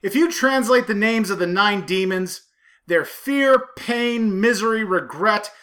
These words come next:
suffering, anguish, desolation, sorrow, and Dave. Now,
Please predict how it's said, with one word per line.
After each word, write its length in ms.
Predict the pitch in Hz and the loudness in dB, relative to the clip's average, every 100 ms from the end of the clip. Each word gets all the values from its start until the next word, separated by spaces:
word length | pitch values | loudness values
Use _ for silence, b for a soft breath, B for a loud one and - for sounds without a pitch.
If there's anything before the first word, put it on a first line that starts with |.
| b | b
suffering, 800 | - - 269 262 - 247 233 208 202 | -6 -2 2 2 2 0 0 -2 0
anguish, 460 | 220 214 220 - - | 0 2 0 -2 -4
desolation, 720 | 269 254 - 220 220 208 208 180 | 2 2 2 -2 -2 -2 -4 -8
sorrow, 600 | - 220 214 214 208 190 | -4 2 2 2 2 2
and 320 | 160 127 - | 0 -4 0
Dave. 680 | 214 202 180 143 107 - _ _ _ _ _ _ - | 2 4 2 -2 -8 -18 _ _ _ _ _ _ -14
Now, 320 | 151 151 - | -8 -8 -8